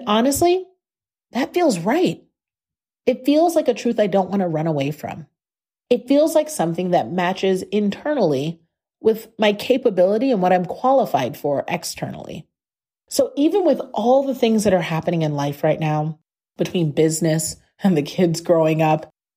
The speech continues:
and this weird T V show thing that's so, so weird.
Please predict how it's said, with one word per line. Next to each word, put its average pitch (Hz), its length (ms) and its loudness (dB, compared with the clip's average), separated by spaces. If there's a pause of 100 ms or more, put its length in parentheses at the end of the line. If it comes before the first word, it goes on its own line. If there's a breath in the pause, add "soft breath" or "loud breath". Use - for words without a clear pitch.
(140)
and 143 420 -4 (100)
this 165 220 0
weird 170 580 2
T 170 220 2
V 156 240 4
show 165 240 4
thing 165 200 0
that's - 200 -4
so, - 400 -2
so 147 220 0
weird. 120 480 -6